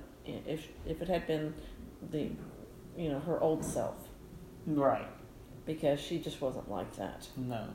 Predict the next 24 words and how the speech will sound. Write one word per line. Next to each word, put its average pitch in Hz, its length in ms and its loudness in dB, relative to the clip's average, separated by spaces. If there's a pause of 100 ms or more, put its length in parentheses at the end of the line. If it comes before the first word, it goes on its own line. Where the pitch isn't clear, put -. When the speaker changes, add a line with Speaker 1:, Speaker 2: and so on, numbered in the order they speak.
(120)
Speaker 2:
definitely 117 500 -8 (120)
not. - 300 -8 (140)
Speaker 1:
But 143 320 4 (120)
she, 247 440 2 (460)
uh, - 40 -8 (200)
they 185 120 6
do 190 160 4
care 170 240 0
for 147 160 -2
each 143 180 0
other 135 260 4
a 123 60 2
lot, 123 360 2
so, 123 320 4 (540)
um, 120 380 -4 (160)
yeah, 214 300 4
a 170 60 12
lot 185 420 10
of - 60 -6
stuff - 340 2
happened 196 460 0
in 180 220 0
this 180 220 -2
episode. 190 640 6